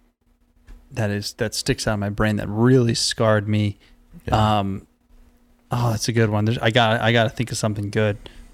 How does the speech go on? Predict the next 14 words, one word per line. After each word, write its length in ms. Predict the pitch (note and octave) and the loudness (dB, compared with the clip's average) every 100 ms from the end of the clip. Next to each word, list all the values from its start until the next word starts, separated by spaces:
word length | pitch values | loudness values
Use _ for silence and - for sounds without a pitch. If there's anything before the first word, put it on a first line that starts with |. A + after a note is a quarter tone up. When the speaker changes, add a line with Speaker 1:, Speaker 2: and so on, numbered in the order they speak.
| - - - - - | -20 -20 -18 -10 -2
Speaker 2:
Yeah. 300 | A#2+ A2+ A2+ | 2 2 2
Speaker 1:
Um, 260 | A2+ A2+ G#2+ - - - - - - - - _ _ - - _ _ _ - | 0 0 -4 -12 -18 -16 -18 -18 -20 -20 -20 _ _ -20 -20 _ _ _ -12
<sighs> 320 | - - - | -10 -10 -4
do 100 | B2 | 0
you 100 | B2+ | 4
have 200 | C#3+ C3+ | 4 4
one? 280 | C#3+ D3+ C#3+ - - - - | 2 2 0 -6 -16 -14 0
Speaker 2:
Yeah, 240 | A#2+ C3 | 4 6
Speaker 1:
While 80 | B2 | 6
Speaker 2:
I 60 | B2 | 6
Speaker 1:
I 40 | |
Speaker 2:
have 120 | D#3 C#3 | 4 4
Speaker 1:
think. 180 | A#2+ | 2
Speaker 2:
one. 320 | F2 E2+ E2 | 2 0 0